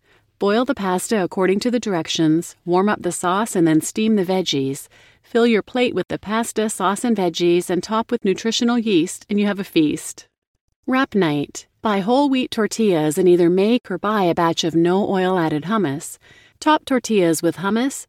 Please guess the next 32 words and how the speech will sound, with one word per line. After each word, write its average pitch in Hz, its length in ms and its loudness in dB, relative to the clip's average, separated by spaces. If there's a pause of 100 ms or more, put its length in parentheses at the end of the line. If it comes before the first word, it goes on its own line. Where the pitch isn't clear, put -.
spinach, - 720 -2
tomatoes, 196 720 0 (120)
peppers, 254 600 -2 (140)
olives, 220 560 2
avocados, 226 800 2
and 214 160 2
onions. 156 580 0 (260)
Yum! 180 680 -2 (1500)
Rice 202 440 0
and 220 160 4
bean 170 220 6
bowls. 135 500 -4 (480)
Cook - 180 -2
a 320 60 4
batch 202 320 0
of 170 140 -2
brown 180 260 2
rice 165 400 2
and 160 80 2
a 156 60 2
batch 170 260 0
of 156 120 -4
black 196 280 -2
beans 151 360 4
early 196 260 2
in 165 80 6
the 160 100 4
week 185 340 2
when 151 120 2
you 147 80 2
have 139 160 -6
time. 147 480 -4